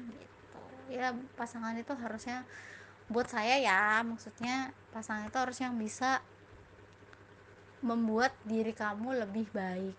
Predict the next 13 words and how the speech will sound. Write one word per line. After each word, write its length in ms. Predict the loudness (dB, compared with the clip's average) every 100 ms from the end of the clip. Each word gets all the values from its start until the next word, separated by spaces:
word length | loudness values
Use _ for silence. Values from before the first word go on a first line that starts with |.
| -8
bisa 400 | -8 -2 0 -2 -6 -20 -20 -20 -20 -20 -18
saling 480 | -4 0 0 0
support 640 | -4 -8 -8 2 4 4 2 -10
gitu. 400 | -10 -10 -14 -12 -14 -16 -20 -16
Kalau 240 | -6 -4 -2
pasangan 640 | -2 -2 -4 -2 -2 -2
cuma 320 | -6 -6 -4
buat 320 | -4 -2 -2 -4 -10 -20 -20 -20 -2
bangga-banggaan 720 | 0 2 2 0 2 2 2 0
doang, 260 | 0 0 0
ya 100 | -2 -4 -8 -10 -14 -20 -20 -20 -20 -20 -20 -20 -20 -20 -20 -20 -20 -20 -20 -16 -10
ngapain 960 | -8 -8 -6 -2 0 2 2 4 4 4 0 -2 -6
gitu. 640 | -8 -10 -12 -20 -18 -10